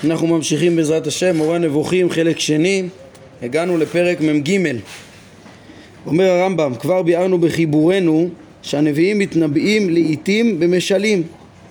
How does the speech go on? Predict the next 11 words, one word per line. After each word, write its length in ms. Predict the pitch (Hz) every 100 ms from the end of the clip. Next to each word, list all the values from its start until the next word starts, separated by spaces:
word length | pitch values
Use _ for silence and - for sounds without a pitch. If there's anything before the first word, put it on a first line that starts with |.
| - - - - -
דהיינו 320 | 131 175 220 190
שהנביא 400 | 175 165 165 214
רואה 280 | 180 180
דבר 280 | 196 170 147 196 233
על 120 | 180
דרך 240 | 175 190 180
משל." 420 | 175 - 147 131 - - - - - - - - -
כן, 320 | - 165 175
אז 140 | 147 135
מפנים 420 | 147 170 240 233
פה, 340 | 220 196 175